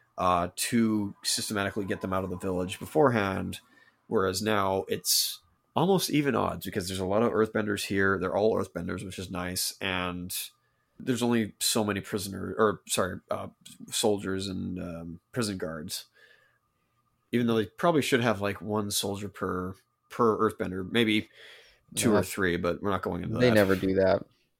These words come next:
Speaker 2: Any prison you go to, the prison is gonna outnumber the guards. But I do like
Speaker 1: That's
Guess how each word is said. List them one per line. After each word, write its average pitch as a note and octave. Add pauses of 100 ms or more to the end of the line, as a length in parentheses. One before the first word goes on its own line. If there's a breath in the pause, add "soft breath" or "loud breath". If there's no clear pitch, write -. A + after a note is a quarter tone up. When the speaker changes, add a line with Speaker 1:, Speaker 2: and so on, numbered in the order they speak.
(340)
Speaker 2:
Any A#2+
prison A2+
you G2+
go G2
to, G2
the -
prison G2+ (100)
is -
gonna F#2+
outnumber F#2+
the -
guards. - (680 soft breath)
But B2+
I B2+
do E3
like C3 (400)
Speaker 1:
That's -